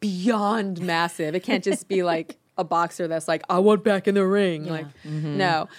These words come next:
Speaker 1: Like, when I retired, I made sure to do it really big and
Speaker 2: Yeah.
Speaker 1: really splashy.
Speaker 2: It
Speaker 1: Like,
Speaker 2: was.
Speaker 1: it was a Victoria's Secret fashion show, and it was
Speaker 3: Mm-hmm.
Speaker 1: like, "Do,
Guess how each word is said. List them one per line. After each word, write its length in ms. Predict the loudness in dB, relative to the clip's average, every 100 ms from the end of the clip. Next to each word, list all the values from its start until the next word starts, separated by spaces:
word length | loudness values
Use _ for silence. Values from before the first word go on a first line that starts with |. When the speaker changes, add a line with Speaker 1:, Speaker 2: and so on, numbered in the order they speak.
| -4
Speaker 1:
Like, 120 | -2
when 80 | 0
I 60 | 0
retired, 580 | 0 0 0 2 0 0
I 120 | -2
made 200 | 0 -2
sure 160 | 0 0
to 100 | 0
do 160 | -2 -4
it 40 | -4
really 720 | -8 -8 -6 -2 -2 -2 -6
big 320 | -6 -6 -6
and 100 | -6
Speaker 2:
Yeah. 60 | -6
Speaker 1:
really 140 | -6
splashy. 680 | -8 -6 -6 -4 -8 -8 -12 -8
Speaker 2:
It 60 |
Speaker 1:
Like, 100 | -6
Speaker 2:
was. 100 | -6
Speaker 1:
it 20 | -10
was 120 | -10
a 40 |
Victoria's 320 | -10 -6 -6
Secret 200 | -8 -16
fashion 360 | -12 -12 -10 -10
show, 300 | -4 -4 -4
and 40 | -6
it 20 |
was 80 | -6
Speaker 3:
Mm-hmm. 220 | -6 -8
Speaker 1:
like, 100 | -2
"Do, 180 | 2